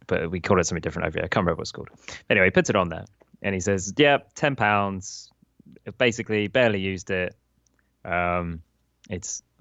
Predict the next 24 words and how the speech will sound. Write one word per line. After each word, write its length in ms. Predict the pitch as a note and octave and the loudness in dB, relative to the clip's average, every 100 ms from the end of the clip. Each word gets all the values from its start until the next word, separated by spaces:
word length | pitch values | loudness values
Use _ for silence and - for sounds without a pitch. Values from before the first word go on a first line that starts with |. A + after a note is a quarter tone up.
| - _ _ - | -20 _ _ 4
four 260 | C#3+ C3 | 6 8
litres 380 | A#2 A2 A2 F2+ | 6 4 0 -2
worth 220 | G2 F#2+ | -2 -2
of 80 | F#2+ | -4
paint 320 | - F#2+ F2+ | 0 0 0
out 120 | F2+ F2 | -4 -6
of 80 | |
a 40 | F#2 | -4
five-litre, 540 | - G2+ F2+ F2+ D#2+ - _ _ _ _ _ - | 2 2 0 -6 -10 -18 _ _ _ _ _ -10
uh, 280 | F2 D#2+ E2+ - | -6 -6 -6 -8
like, 360 | E2+ D#2 - - - _ - - | -6 -6 -8 -18 -20 _ -12 -4
tin. 440 | - F#2+ F2 E2+ - - - _ - | 2 4 4 0 -8 -20 -20 _ 2
Um, 580 | F2 F2 F2 E2+ D#2+ - _ - | 6 6 4 2 -2 -8 _ -4
you 120 | G2+ | 2
know, 180 | E2+ D#2+ - - | 2 2 -2 -4
just 260 | G2+ - - | -2 -2 -2
send 220 | A2+ A2+ G2+ | 2 6 6
me 80 | |
offers 400 | F#2 F#2 F#2+ F2+ | 6 4 0 0
and 60 | F2+ | -4
you 40 | F2 | -6
can 120 | F2 | -6
take 240 | F2 E2+ | -6 -6
it." 120 | - | -10